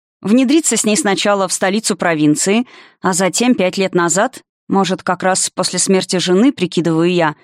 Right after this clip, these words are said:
и в Сейко. Сейчас развивает ещё и другие, смежные со своим бизнесом, мини-очень направления, причём успешно. «Видишь?» Утомившаяся от рекламного спича в пользу моего жениха Вивьен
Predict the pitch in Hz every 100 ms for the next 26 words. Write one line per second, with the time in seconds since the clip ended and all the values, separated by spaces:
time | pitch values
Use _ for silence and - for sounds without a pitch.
0 | _ _ 214 254 - 339 - 180 175 _
1 | _ - - 214 226 - 196 175 196 202
2 | 202 196 - 196 175 208 214 240 165 156
3 | - - 185 160 170 165 185 - 180 180
4 | 175 254 208 160 180 170 196 247 196 185
5 | 220 185 170 170 185 185 202 180 170 156
6 | - _ _ _ 180 180 - 180 214 -
7 | 196 165 208 208 156 _ _ _ _ 180
8 | 220 247 233 - - _ _ _ _ 170
9 | 165 170 170 - 170 156 170 165 175 180
10 | 180 175 170 - 208 - 185 - 185 175
11 | 180 185 180 175 180 180 196 185 175 180
12 | 226